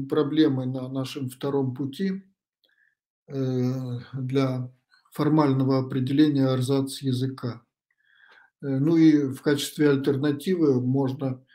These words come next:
обратиться к теории множеств фон Неймана, Бе-, Бернайнса, Геделя,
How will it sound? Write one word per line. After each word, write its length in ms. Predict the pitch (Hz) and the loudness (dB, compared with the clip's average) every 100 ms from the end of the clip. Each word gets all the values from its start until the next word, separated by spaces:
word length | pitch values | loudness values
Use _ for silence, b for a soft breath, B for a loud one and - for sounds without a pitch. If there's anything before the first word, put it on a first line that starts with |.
| b b b | b b b
обратиться 580 | 143 139 139 - - 143 | -4 -2 0 -2 -2 -4
к 100 | 131 | -4
теории 320 | - 147 139 | 0 2 4
множеств 640 | 139 139 127 127 - - - | 4 4 2 0 -4 -14 -10
фон 500 | 139 123 123 147 135 | -4 -4 -4 -2 0
Неймана, 560 | 143 143 131 131 127 123 | 2 0 0 -2 -2 -2
Бе-, 320 | 127 131 127 | -4 -6 -4
Бернайнса, 720 | 123 127 131 131 127 123 135 | -4 -2 -2 -2 -2 -4 -8
Геделя, 640 | 127 170 190 160 135 123 | -4 -2 0 0 0 -2